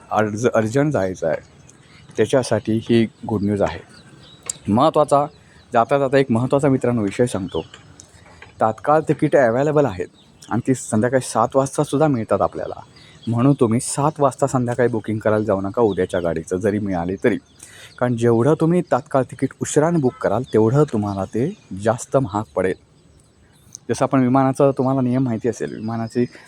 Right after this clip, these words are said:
समजा खूप अगोदर तुम्ही बुकिंग केलात, तर तुम्हाला जरा स्वस्त पडतं, पण तुम्ही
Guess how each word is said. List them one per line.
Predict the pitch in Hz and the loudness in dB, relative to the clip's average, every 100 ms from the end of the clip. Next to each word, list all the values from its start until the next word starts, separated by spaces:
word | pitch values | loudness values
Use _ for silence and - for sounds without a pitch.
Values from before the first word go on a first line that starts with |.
| - - | -20 -4
समजा | 117 123 | -2 0
खूप | - 98 - - | 0 -2 -4 -6
अगोदर | 113 117 135 | 0 2 2
तुम्ही | 127 131 123 | 2 0 0
बुकिंग | 117 117 | 0 -2
केलात, | 113 98 90 - - | 0 2 0 -2 -4
तर | 120 | -2
तुम्हाला | 120 117 123 | 2 2 2
जरा | 127 123 | 0 -2
स्वस्त | - 127 - | -4 -4 -2
पडतं, | 143 95 - 95 - - | 0 -2 -4 -12 -8 -6
पण | 117 | -2
तुम्ही | 123 131 | 2 2